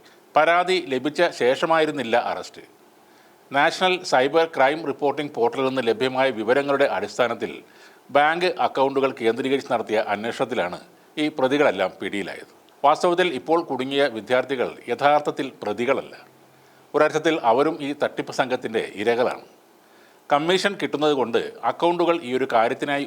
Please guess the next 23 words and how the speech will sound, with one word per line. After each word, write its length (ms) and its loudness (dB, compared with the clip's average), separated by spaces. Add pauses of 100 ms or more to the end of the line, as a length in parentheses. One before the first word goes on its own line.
ഉപയോഗിച്ചവരാണ് 760 2
ഈ 80 -14
കുട്ടികൾ. 300 -16 (840)
വമ്പൻ 300 4 (120)
സ്രാവുകൾ 460 4
ഇപ്പോഴും 320 -2 (180)
പോലീസിൻ്റെ 440 0
വലയിൽ 280 4 (100)
കുടുങ്ങിയിട്ടില്ല 540 -4 (140)
എന്ന് 160 -8
വേണം 220 -4
കരുതാൻ. 320 -14 (720)
എന്നാൽ 220 2
ഇപ്പോൾ 160 2 (100)
പിടിയിലായ 420 4
വിദ്യാർത്ഥികളിൽ 460 0
നിന്നും 260 -4
എളുപ്പത്തിൽ 460 -2
തന്നെ 220 -2 (480)
പോലീസിന് 440 2 (120)
യഥാർത്ഥ 340 4 (120)
പ്രതികളിലേക്ക് 580 0
എത്തിച്ചേരാൻ 440 -2